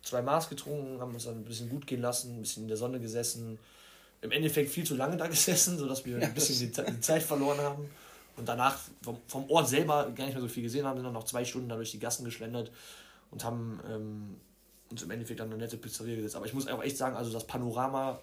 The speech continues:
Speaker 1: wenn du da sitzt,
Speaker 2: Postkartenlandschaft, ne?
Speaker 1: Post-, das ist echt eine Postkartenlandschaft, ja. Nicht wie Griechenland, <laughs> sondern eine richtige
Speaker 2: Ja.
Speaker 1: Postkartenlandschaft. Äh, wir waren dann ja, äh, sind dann auch noch da am Bodensee vorbeigegangen, haben ein paar Fotos geschossen und so. Also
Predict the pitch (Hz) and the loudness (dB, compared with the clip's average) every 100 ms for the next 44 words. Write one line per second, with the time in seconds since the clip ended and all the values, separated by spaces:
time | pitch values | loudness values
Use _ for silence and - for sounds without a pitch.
0 | - 117 113 110 143 143 - - - - | -8 -6 -4 0 2 2 0 -4 -12 -2
1 | - - - 101 98 95 95 - - 104 | 2 2 2 -2 -2 -6 -6 -8 -8 -12
2 | 90 - - - 127 127 - - 117 - | -10 -4 -4 -2 -2 -2 -2 -2 -6 -8
3 | - - - - 95 - 139 143 127 127 | -12 -14 -14 -12 -14 -8 -2 0 0 2
4 | 180 170 156 160 160 - 123 - 123 - | 2 0 -4 -6 -6 -8 -8 -6 -6 -8
5 | - - 143 - 165 - 135 156 - 127 | -12 -6 -6 -4 -4 2 6 8 8 6
6 | 127 123 120 113 110 113 120 135 139 - | 4 2 2 -4 -2 -2 -2 -2 -4 -8
7 | - - - - - 117 120 117 110 127 | -18 -20 -20 -20 -6 2 4 4 2 2
8 | 131 123 113 107 - - - - 110 113 | 2 2 0 0 -6 -14 -14 -10 -6 -4
9 | 110 127 120 117 110 113 113 - 120 117 | -4 -4 -4 -4 -6 -6 -6 -6 -4 0
10 | 147 135 120 120 123 131 123 123 120 117 | 2 0 -4 -4 -2 -2 0 -2 -2 -4
11 | 110 113 135 127 120 113 120 117 107 110 | -4 -4 -6 -6 -6 -6 -6 -6 -6 -4
12 | 110 107 107 | -4 -4 -4